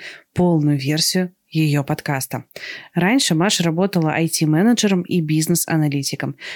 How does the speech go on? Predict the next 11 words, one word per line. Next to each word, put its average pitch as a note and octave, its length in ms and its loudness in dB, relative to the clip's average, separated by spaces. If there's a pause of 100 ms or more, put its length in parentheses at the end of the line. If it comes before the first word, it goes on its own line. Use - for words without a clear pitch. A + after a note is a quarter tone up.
(160)
а B3+ 100 0
сейчас G#3+ 420 0
она F3+ 160 4
работает D#3 480 0
как - 220 -6
коуч A3+ 480 0 (400)
и E3+ 100 0
устраивает D3 580 -2
свои G3 280 -2
авторские C#3+ 600 -4
ретриты. C#3+ 520 -4